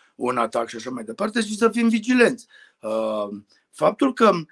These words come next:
britanicii, deci dacă ne luăm din, ă, istoria primului război mondial și celui de-al doilea război mondial, ă, brațul înarmat, strategul principal și corpul de luptă a fost Marea Britanie pentru Statele Unite ale Americii, iar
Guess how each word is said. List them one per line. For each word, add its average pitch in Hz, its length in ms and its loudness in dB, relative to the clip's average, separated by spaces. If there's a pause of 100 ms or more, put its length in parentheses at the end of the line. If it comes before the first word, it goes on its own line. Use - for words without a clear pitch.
(100)
britanicii, 143 920 0
deci 107 200 -20
dacă 117 260 -16
ne 120 140 -12
luăm 170 340 2 (200)
din, 120 360 -8
ă, 110 260 -2
istoria 143 520 -4
primului 156 460 -8
război 120 360 -10
mondial 110 360 -10
și - 180 -20
celui 107 320 -14
de-al 104 200 -12
doilea 175 280 -2
război 123 360 -10
mondial, 120 440 -8 (600)
ă, 110 160 -2
brațul 120 720 -2
înarmat, 113 680 -6 (220)
strategul 127 840 -2
principal 120 800 -6 (180)
și 113 520 -8 (440)
corpul 165 600 0
de 117 120 -2
luptă 139 640 -2 (220)
a 110 100 -10
fost 110 200 -8
Marea 113 260 -2
Britanie 208 480 2
pentru 107 260 -8
Statele 104 420 -10
Unite 104 340 -8
ale 101 140 -4
Americii, 98 520 -12
iar 98 200 -14